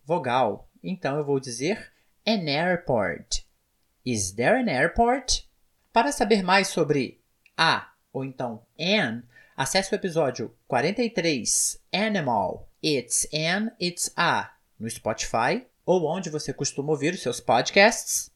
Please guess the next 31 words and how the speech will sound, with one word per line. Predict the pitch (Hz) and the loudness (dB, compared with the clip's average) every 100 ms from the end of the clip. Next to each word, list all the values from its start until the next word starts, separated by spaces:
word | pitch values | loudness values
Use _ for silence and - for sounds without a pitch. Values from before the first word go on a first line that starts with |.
| - | -2
E | 180 | 0
na | 262 | 0
busca | 160 190 240 - | 2 2 2 0
no | 160 143 | -4 -2
Google, | 156 214 156 | 0 2 2
digite | 143 135 156 139 - - - | 0 -2 -2 -2 -4 -6 -10
hashtag | 120 185 - - 147 156 170 175 _ _ | -4 -2 -2 4 4 4 0 -8 _ _
P | - 202 254 - | 4 4 2 -2
O | 156 147 | 0 0
D | 120 127 160 214 - | 0 0 0 -4 -10
zero | 123 147 165 180 | -2 0 0 0
quatro | 175 165 180 | -2 -4 -4
três, | - 143 107 101 - | -4 -4 -2 -4 -8
que | 120 | -6
você | 135 - | -4 -2
vai | 135 143 | 0 0
chegar | - 139 127 | 0 0 0
rapidinho | - 202 233 170 180 | 0 0 0 -2 -4
nesse | 180 180 | -4 -6
episódio | 156 143 147 170 190 | -6 0 0 2 -2
lá | 123 151 | 2 2
no | 190 220 | 2 0
site | - 165 - - | 0 0 0 -4
com | - 196 | -2 0
a | |
transcrição. | 214 196 202 208 202 113 92 - _ _ _ _ | 0 -4 -4 -6 -4 -6 -6 -12 _ _ _ _
Continuando. | - 254 302 294 190 107 - - _ _ _ | -2 0 2 4 4 2 -4 -12 _ _ _
Are | 262 330 180 | 0 2 2
there? | 131 123 175 302 - _ _ _ _ _ _ _ _ - | 4 4 4 2 -6 _ _ _ _ _ _ _ _ -14
Repita | 131 135 139 | -6 -4 -4
comigo. | - 117 156 208 285 | -6 -6 -4 -4 -8